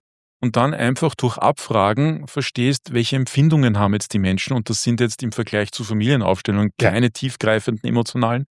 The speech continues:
Speaker 1: ähm, äh, äh, Empfindungen. Das sind vielleicht so Empfindungen, "Puh, ich spüre Kälte", oder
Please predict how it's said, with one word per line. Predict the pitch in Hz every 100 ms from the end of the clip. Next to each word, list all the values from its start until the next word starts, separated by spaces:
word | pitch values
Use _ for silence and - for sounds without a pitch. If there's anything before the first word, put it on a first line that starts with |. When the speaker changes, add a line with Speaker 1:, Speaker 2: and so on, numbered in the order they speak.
| _ _ _ -
Speaker 1:
ähm, | 113 110 117
äh, | 123 113 117 - -
äh, | - 110 113 -
Empfindungen. | 113 - 127 143 143 139 - _
Das | 113 -
sind | 131
vielleicht | - 120 113
so | 139
Empfindungen, | 123 127 120 120 117
"Puh, | - 131
ich | 117
spüre | - 104 98
Kälte", | - 113 131 120 131 127 123 _ _ -
oder | 110 107